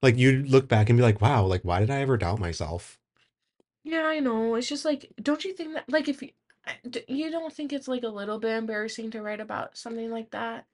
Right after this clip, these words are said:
Speaker 1: I think it's embarrassing if you make it embarrassing. Like, if you're just forward about it, like, ah, it's, I wish I could explain it, but, like, the longer you keep it in, the worse it gets. It's kinda like coming out. Like, if you're, like, like, six years old and you're like, "Mommy, Mommy, like,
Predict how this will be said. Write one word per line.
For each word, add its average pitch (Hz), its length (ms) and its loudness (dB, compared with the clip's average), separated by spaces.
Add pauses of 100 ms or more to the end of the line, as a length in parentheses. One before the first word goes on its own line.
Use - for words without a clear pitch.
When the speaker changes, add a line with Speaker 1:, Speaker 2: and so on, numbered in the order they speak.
(260)
Speaker 1:
I 120 80 4
think 170 160 4
it's 208 120 2
embarrassing 131 440 2
if 107 120 2
you 117 60 4
make 92 400 0
it - 140 -8
embarrassing. 85 840 -6
Like, 120 200 6
if 120 140 0
you're 123 120 6
just 165 240 2
forward 104 580 2
about 139 320 0
it, 147 280 2
like, 117 240 4 (140)
ah, 113 340 -2 (800)
it's, - 340 -4
I 135 100 4
wish 135 160 4
I 147 40 0
could 139 80 4
explain 117 200 6
it, 104 60 6
but, 117 80 8
like, 110 100 6
the 131 80 2
longer 110 380 6
you 156 180 2
keep 113 220 0
it 120 100 0
in, 101 320 4
the 107 160 6
worse 95 480 0
it 98 260 -6
gets. 85 400 -6
It's 123 160 -4
kinda 180 200 -2
like 156 160 0
coming 113 300 4
out. 90 180 -2
Like, 101 140 2
if 104 140 4
you're, 110 140 6
like, 117 340 2 (520)
like, 107 440 2
six - 320 -2
years 104 180 4
old 95 160 2
and 98 80 2
you're 101 120 4
like, 101 320 2
"Mommy, 160 420 0
Mommy, 151 440 0
like, 101 200 2